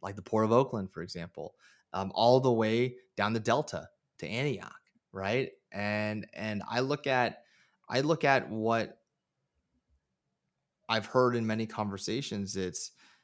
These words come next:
it's, there's these isolated enclaves of different spots of the East Bay,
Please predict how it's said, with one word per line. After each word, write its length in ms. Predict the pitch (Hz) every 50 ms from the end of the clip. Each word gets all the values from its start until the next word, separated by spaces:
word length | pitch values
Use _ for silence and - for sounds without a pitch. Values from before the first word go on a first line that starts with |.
| _ _ _ _ -
it's, 320 | 107 104 101 - - -
there's 260 | 131 110 113 117 120
these 160 | 123 113 110 - - _ _
isolated 920 | - 117 135 151 - - - 143 127 120 113 113 107 110 107 104 95 87 - _ _ -
enclaves 800 | - 113 113 120 127 123 - - 104 98 92 92 85 90 - 95
of 160 | 92 101 -
different 460 | - 107 104 - 113 107 101 90 - _ _ _ _ _ _ _ _ _ _ _ _ _ _ _ _ _ _ _ _ _ _ _ _ _
spots 600 | - - - - - 127 131 135 131 - - -
of 280 | - - 80 101 101 104
the 120 | 101 90
East 320 | 73 95 98 92 - - -
Bay, 420 | 95 95 92 90 87 85 85 -